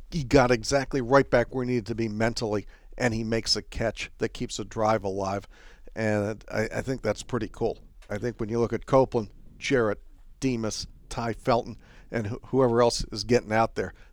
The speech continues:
that is a talent level. You know, there've been times when people said Maryland has great talent in a, a particular area, you know,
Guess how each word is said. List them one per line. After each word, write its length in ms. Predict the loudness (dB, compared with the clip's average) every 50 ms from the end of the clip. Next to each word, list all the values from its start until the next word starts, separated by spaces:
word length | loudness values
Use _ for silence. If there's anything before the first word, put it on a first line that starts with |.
| -20 -20 -20 -4 2
that 260 | 6 6 6 6 4 2 0
is 220 | -2 0 0 -2
a 120 | -2 -4 -6 -10 -14 -18 -20 -20 -20 -20 -20 -16 -10
talent 420 | -8 -4 -2 0 2 2 0 0 2
level. 420 | 4 6 6 6 4 2 -2 -4 -10 -20 -20 -20 -20 -20 -20 -20 -20 _ _ _ -8 -4
You 60 | 0
know, 40 | 2
there've 160 | 2 4 4
been 160 | 4 2 2
times 320 | 2 0 0 0 0 -2
when 140 | -2 -4 -4
people 300 | -4 -4 -4 -2 -4 -4
said 360 | -4 -2 0 0 0 0 -2
Maryland 280 | -2 -2 0 0 -2 -2
has 120 | -4 -6
great 220 | -4 -4 -4 -4 -6
talent 340 | -6 -6 -4 -4 -6 -6 -6
in 80 | -8
a, 100 | -8 -6 -6
a 80 | -8 -10
particular 480 | -8 -8 -8 -8 -6 -6 -6 -4 -2 0
area, 220 | 0 2 0 0
you 60 | -2 -6
know, 100 | -10